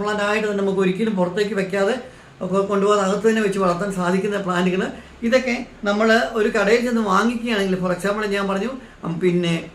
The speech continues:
ഇരുന്നൂറ് മുതൽ, നൂറ് മുതൽ, ഇരുന്നൂറ് മുതൽ ഇരുപതിനായിരം രൂപ വിലയുള്ള ചെടികളാണ്. ഇത് നമുക്ക് വെറുതെ ഒരു ചെലവില്ലാണ്ട് വെറുതെ പറമ്പിൽ കിടക്കുന്ന ചെടി നമുക്ക് ഇങ്ങനെ വളർത്തി വെച്ച് നമുക്ക് മനോഹരമായിട്ട് നമുക്ക് കണ്ണിനും,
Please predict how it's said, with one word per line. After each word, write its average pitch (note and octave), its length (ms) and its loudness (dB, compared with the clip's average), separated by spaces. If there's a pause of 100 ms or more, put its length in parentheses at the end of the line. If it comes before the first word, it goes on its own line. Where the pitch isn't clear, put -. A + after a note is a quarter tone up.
ഇരുന്നൂറ് A#3+ 320 2
മുതൽ, E3+ 320 0
നൂറ് G3+ 240 0
മുതൽ, A3 280 2
ഇരുന്നൂറ് G#3+ 300 2
മുതൽ G#3 260 0
ഇരുപതിനായിരം A3 640 2
രൂപ G3+ 120 0
വിലയുള്ള G3+ 460 2
ചെടികളാണ്. F#3 540 2
ഇത് G#3 200 -4
നമുക്ക് G3 220 -4
വെറുതെ F#3 400 -2
ഒരു G3+ 320 0
ചെലവില്ലാണ്ട് G#3+ 520 0
വെറുതെ F3+ 240 0
പറമ്പിൽ G3+ 320 0
കിടക്കുന്ന F#3+ 320 -2
ചെടി F#3 160 0
നമുക്ക് F#3 260 -2
ഇങ്ങനെ F3+ 180 0
വളർത്തി E3+ 400 -4 (300)
വെച്ച് F3 240 -2 (260)
നമുക്ക് F#3+ 200 0
മനോഹരമായിട്ട് G3 840 0
നമുക്ക് F#3 220 0
കണ്ണിനും, F3+ 500 0